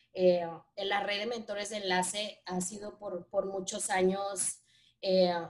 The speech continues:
sumamente importante para los emprendimientos que entran a este proceso de aceleración, este, porque no solamente son como coaches o mentores, sino que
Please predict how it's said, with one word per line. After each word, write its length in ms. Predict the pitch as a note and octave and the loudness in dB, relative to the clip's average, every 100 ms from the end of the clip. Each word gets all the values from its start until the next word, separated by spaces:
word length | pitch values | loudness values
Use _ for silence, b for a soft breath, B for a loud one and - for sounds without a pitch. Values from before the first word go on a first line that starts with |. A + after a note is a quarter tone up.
| - | -4
sumamente 440 | B3+ B3 A#3+ A3+ | -2 0 0 -2
importante 480 | A3 A3+ G#3 F#3 F#3+ | -4 -4 -2 -2 -4
para 260 | G#3 F#3+ | -6 -2
los 180 | F#3 F3 | 0 0
emprendimientos 720 | F3+ F#3 F3+ F3+ F3+ F3+ F#3+ | -4 -4 -4 -2 -2 -2 -8
que 160 | - F#3 | -8 -6
entran 340 | E3+ G3 F#3+ | -4 -6 -6
a 60 | F3+ | -6
este 200 | E3 F#3 | -6 -10
proceso 720 | F#3 F3+ F3 E3+ F3 F3+ F3+ _ _ _ | -10 -10 -8 -8 -6 -6 -8 _ _ _
de 120 | F#3+ | -4
aceleración, 880 | F3+ F3 F3 E3 D#3+ - F#3 G#3 A#3+ - | -4 -2 -2 -2 -2 -2 -2 -2 -4 -2
este, 800 | F3+ E3+ - - E3 D#3+ D3+ - | 0 0 -4 -8 -6 -6 -8 -6
porque 300 | A3+ A#3+ A#3+ | -4 0 -2
no 80 | A3+ | 0
solamente 480 | C#4 C#4+ B3 A#3+ | 2 2 0 -2
son 180 | B3 A#3 | -2 -2
como 300 | A#3 A3+ G#3+ | -6 -8 -8
coaches 340 | G3+ F#3 G#3+ A3 | -6 -6 -6 -6
o 60 | |
mentores, 460 | F#3 F3 F3+ F#3+ F#3+ | -4 -2 -2 -4 -4
sino 340 | G3 F#3 F3+ | -4 -2 -2
que 240 | F#3+ F3+ | -2 -4